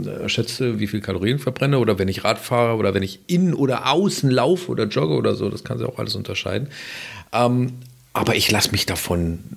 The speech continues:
jetzt nicht mehr verrückt machen. Ich kontrolliere das natürlich auch ab und zu mal, dass ich sehe, ah, wie ist denn jetzt meine Tendenz? Also jetzt, ähm, nicht, dass ich, dass ich wissen will, oh, hab ich diesen, diesen Tag zehntausend Schritte geschafft oder,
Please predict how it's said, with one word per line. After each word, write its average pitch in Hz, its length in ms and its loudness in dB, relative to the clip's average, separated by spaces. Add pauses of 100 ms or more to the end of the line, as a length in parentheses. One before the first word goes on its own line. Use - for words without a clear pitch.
(120)
jetzt - 240 -8
nicht 92 140 -2
mehr 95 100 0
verrückt 90 340 2
machen. 73 340 -4
Ich - 240 -12
kontrolliere 92 520 2
das 127 140 2
natürlich 117 360 0
auch 107 160 -4
ab 113 160 -6
und 113 120 0
zu - 160 -2
mal, 120 240 2
dass 110 180 -4
ich 95 120 -2
sehe, 104 320 2
ah, 95 360 -2
wie 98 100 -6
ist 104 180 -6
denn 107 120 0
jetzt 90 160 -6
meine 90 240 -4
Tendenz? 90 680 0 (480)
Also 82 220 -6
jetzt, 85 400 0
ähm, 80 380 2 (120)
nicht, 101 600 2
dass 85 120 2
ich, 85 200 -4
dass 85 140 0
ich 82 160 -2
wissen 101 240 0
will, 95 140 6
oh, 104 280 0
hab 90 140 0
ich 98 100 2
diesen, 92 340 0
diesen 85 220 -2
Tag 80 180 -6
zehntausend 82 380 -2
Schritte 104 220 -2
geschafft 117 420 0
oder, 90 280 2